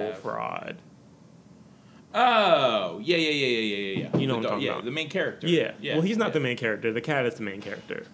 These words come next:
Speaker 1: Okay.
Speaker 2: But he's, like, the main dog.
Speaker 1: Mm-hmm.
Speaker 2: And he's my, my, my number two.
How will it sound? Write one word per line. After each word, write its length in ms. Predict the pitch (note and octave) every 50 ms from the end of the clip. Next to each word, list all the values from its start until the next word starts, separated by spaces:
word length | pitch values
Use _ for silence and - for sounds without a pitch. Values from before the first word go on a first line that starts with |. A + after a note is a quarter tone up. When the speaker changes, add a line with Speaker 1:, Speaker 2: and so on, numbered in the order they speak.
| - -
Speaker 1:
Okay. 260 | C3 - B2 G2+ G#2+ -
Speaker 2:
But 80 | B2+
he's, 180 | C#3 D#3 D3 C3
like, 240 | C3 A#2+ A#2 - -
the 80 | B2
main 240 | A#2 B2 A#2+ A2 A2
dog. 380 | A2 A#2+ G#2+ A2 G#2+ - - - - -
Speaker 1:
Mm-hmm. 240 | C#3 C#3 C#3 C3+ B2 B2+ - - - - - - - - -
Speaker 2:
And 100 | A#2+ A2+
he's 180 | A#2+ A#2 A2 A2+
my, 260 | G#2+ G#2 G2+ G2+ G2 - - - - - -
my, 180 | - B2 B2 B2+ - - - - -
my 160 | B2 A#2 A2+
number 360 | A2+ A#2 A#2 A#2 A2+ A2 G#2+
two. 540 | G#2+ - - - A#2 G#2+ - - - -